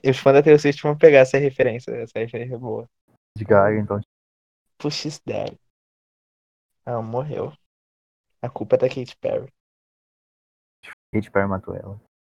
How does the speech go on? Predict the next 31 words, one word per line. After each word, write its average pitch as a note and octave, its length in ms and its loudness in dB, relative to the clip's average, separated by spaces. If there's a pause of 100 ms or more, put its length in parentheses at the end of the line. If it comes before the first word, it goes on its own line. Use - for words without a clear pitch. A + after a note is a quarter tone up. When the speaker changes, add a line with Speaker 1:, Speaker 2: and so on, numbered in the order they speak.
(1120)
Speaker 1:
Tá, C#3+ 140 6
vamos D3 200 -2
lá. C3 180 2 (240)
É, E3 360 4
também E3+ 280 -2
tem F#3 100 4
a F3 40 8
Speaker 2:
Vai. E3+ 80 4
Speaker 1:
Olivia F3 220 -4
Pilar, D#3 520 2 (420)
que C3 80 -4
é B2+ 80 0
jornalista, D3+ 760 -8
autora A3 600 0 (640)
de D3+ 200 -10
livros D3+ 360 -8
como, D#3 460 -4 (260)
não, C3+ 280 -4 (300)
de C#3 140 -8
livros, D#3 560 -6 (680)
é... C3 500 0
Dia C#3 160 -2
de G3 80 -6
Domingo, F#3+ 460 -4 (160)
Tempo F3+ 240 4
ao D3+ 120 2
Tempo, G3 480 2
Entre F3+ 300 0
Instantes F3 540 -2
e A3 60 -2
Pétala. C3+ 580 4